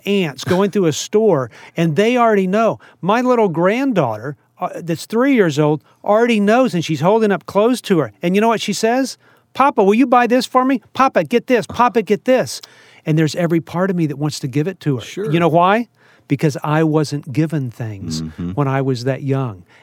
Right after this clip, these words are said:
Speaker 1: And so it's a way for me to be something different. I think that's what we've done to our world of teens. We have given them so much and never anticipated that they were going to have this sense of entitlement.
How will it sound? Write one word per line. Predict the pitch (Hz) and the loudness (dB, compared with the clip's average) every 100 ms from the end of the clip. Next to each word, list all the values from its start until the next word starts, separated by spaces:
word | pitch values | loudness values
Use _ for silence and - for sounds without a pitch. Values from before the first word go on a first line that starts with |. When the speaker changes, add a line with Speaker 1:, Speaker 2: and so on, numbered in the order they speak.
| - | -4
Speaker 1:
And | 156 | -4
so | - 170 | 0 -2
it's | 165 156 | -2 -2
a | 165 | -2
way | 151 160 170 | 0 2 0
for | - 156 | 0 0
me | 147 160 170 | 2 0 0
to | 147 | -4
be | 127 143 | -4 -4
something | - 156 139 139 127 | -4 -6 -6 -6 -6
different. | 117 143 - - - - - - | -4 -6 -8 -20 -20 -20 -20 -4
I | 170 | -2
think | - 254 254 | 0 0 2
that's | 196 - | 0 0
what | 170 | 0
we've | 175 160 | 0 0
done | 127 165 185 | 0 0 0
to | 151 | 0
our | 143 | 2
world | 139 156 165 156 | 2 2 2 0
of | 135 | -2
teens. | - 180 156 98 - - - - - | -2 -2 -2 -6 -14 -18 -20 -14 -2
We | 196 180 | 0 2
have | 160 110 | 0 0
given | 160 196 226 175 | 0 0 -2 -2
them | 156 135 | -2 -4
so | - 170 156 | -4 -2 0
much | 151 165 143 - | 0 -2 -4 -2
and | 151 147 | 0 2
never | 156 165 202 185 156 - 175 | 2 2 0 -2 -6 -4 -6
anticipated | - 151 - 135 120 120 107 - - - - | -4 -6 -4 -4 -2 -6 -10 -18 -20 -12 -4
that | 139 | -2
they | - 151 | 0 0
were | 147 | 0
going | 139 139 147 | 0 0 0
to | 139 | -2
have | 123 135 123 | -2 -4 -4
this | 127 - | -6 -6
sense | - 143 - | -4 -4 -6
of | 131 | -6
entitlement. | 127 113 - 143 143 127 110 | -6 -8 -6 -4 -2 -4 -8